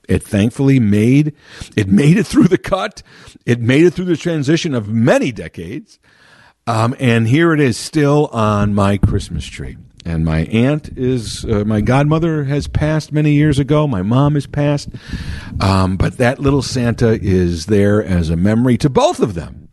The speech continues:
My aunt for giving it to me on my first birthday, my first Christmas, and for my mom for realizing the importance of it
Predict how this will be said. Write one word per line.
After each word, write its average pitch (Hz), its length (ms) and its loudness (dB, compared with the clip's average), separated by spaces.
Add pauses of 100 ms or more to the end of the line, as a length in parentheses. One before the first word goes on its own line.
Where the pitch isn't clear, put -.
(1200)
My 123 280 -2
aunt 185 320 -2
for 143 140 0
giving 202 360 2
it 226 120 -4
to 226 120 -2
me 220 120 -2
on 214 120 -2
my 208 120 -2
first 202 300 -4
birthday, 180 480 -2
my 139 220 0
first 165 320 -2
Christmas, 170 460 -2
and 87 440 0
for 107 140 2
my 98 180 2
mom 160 600 2
for 113 240 -2
realizing 117 680 2
the 101 100 2
importance 107 580 0
of 78 160 -4
it 80 100 -10